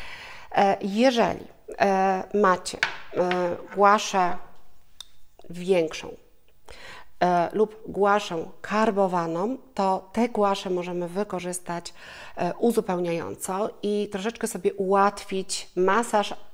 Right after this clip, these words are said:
ale też spowodować, że ten masaż będzie bardziej efektywny. Na przykład taką dużą powierzchnią będzie łatwo wymasować dekolt.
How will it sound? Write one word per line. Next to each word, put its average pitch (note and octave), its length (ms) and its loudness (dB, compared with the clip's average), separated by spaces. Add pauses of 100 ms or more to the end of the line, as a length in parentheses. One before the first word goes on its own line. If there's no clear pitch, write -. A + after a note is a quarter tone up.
ale D4+ 220 4
też A3+ 140 -2
spowodować, F3+ 480 -4
że F3 80 -10
ten E3+ 180 -4
masaż F3 280 -6
będzie E3 280 -6
bardziej F3 480 -4
efektywny. G#3 840 -2 (600)
Na A3+ 140 8
przykład - 440 -4 (160)
taką G#3 320 2
dużą A#3+ 340 4
powierzchnią G3 800 -2 (140)
będzie F#3+ 260 -2
łatwo G3+ 400 -2
wymasować F#3 1160 -6 (320)
dekolt. F3 640 -4